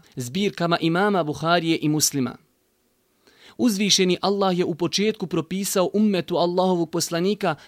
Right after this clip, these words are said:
pedeset namaza u toku dana i noći. Pa je na nagovor Musaa, alejhi salatu vesselam, Allahov poslanik tražio od stvoritelja da olakša ovom ummetu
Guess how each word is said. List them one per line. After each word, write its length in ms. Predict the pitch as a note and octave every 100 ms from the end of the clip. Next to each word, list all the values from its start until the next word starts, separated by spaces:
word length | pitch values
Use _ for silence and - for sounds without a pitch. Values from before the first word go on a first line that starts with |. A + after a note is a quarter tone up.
| -
pedeset 560 | D#3 C4 B3 G#3 E3+
namaza 600 | E3 D#3+ E3+ F#3 D#3 C3+ - -
u 100 | F3
toku 320 | - G3 F3+
dana 320 | D#3 F3+ F3 D#3
i 120 | D3+
noći. 400 | E3+ - - - _ _ _ _ _ _ - _
Pa 100 | C#3+
je 80 | D#3+
na 120 | F#3+
nagovor 480 | B3 G#3+ F3+ E3+ E3
Musaa, 560 | D#3+ - F#3+ F3+ D3 -
alejhi 400 | C#3+ E3 F#3+ E3
salatu 520 | - D3+ F3+ F3 D3
vesselam, 640 | C#3+ - D3 F3+ D#3 A#2+ - _ _
Allahov 460 | D3+ E3 G#3 G3+
poslanik 720 | - F#3 - F3 F#3 C3 - - -
tražio 560 | - C#3+ F3 G3 E3 F3
od 100 | E3+
stvoritelja 720 | - E3 F3+ E3 D#3+ D#3 D3 - -
da 200 | C3 D3
olakša 540 | D3+ D3 A3 - G3+ E3+
ovom 320 | F3 E3+ D#3+
ummetu 560 | F#3 A3+ G3 - C#3